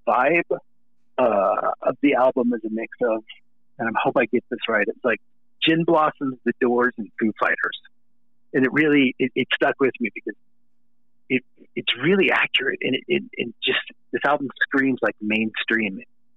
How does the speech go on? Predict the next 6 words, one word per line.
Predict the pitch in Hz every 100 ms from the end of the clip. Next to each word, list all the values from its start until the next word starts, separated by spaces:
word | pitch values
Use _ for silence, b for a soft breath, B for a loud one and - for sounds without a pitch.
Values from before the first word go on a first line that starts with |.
| -
hit | 135 - - - - _ - _ _ _ - _ 135
if | 120 - - -
there | 123 107
was | 101 101 95 98
rock | 98 92 - -
radio. | 90 92 92